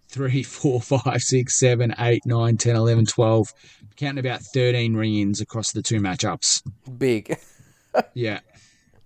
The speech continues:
Speaker 2: Uh, how did our matchup go?
Speaker 1: All right, so I, I slotted into the number one slot up against Kale. Um, and obviously Kale was coming off his, you know, his big Throller's showing. Uh, sorry, Throller's, his big, um,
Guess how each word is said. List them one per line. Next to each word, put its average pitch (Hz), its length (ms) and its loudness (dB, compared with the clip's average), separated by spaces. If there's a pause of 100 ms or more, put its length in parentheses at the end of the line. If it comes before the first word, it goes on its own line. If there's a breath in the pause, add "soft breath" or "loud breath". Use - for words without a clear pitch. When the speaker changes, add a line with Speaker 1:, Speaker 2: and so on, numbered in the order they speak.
(1400 loud breath)
Speaker 2:
Uh, 131 360 6
how 160 180 8
did 156 140 6
our 151 160 10
matchup 131 460 2
go? 104 280 2 (640)
Speaker 1:
All 123 200 2
right, 120 260 -2
so 135 480 2 (180)
I, 143 240 2 (120)
I 151 200 2 (120)
slotted 139 500 2
into 127 200 0
the 127 80 0
number 120 220 2
one 117 180 2
slot 139 300 2
up 127 140 -2
against 120 300 0
Kale. 120 400 2 (540 loud breath)
Um, 117 360 -6
and 120 100 -6
obviously 131 280 -2
Kale 147 380 0
was 135 140 0
coming 127 280 0
off 117 160 0
his, 110 460 2
you 117 100 2
know, 110 100 2
his 117 180 4
big 123 180 4
Throller's 120 540 2
showing. 127 420 4 (260)
Uh, 123 140 -6
sorry, 113 340 -4
Throller's, 110 460 -2
his 113 180 0
big, 127 280 4
um, 113 440 2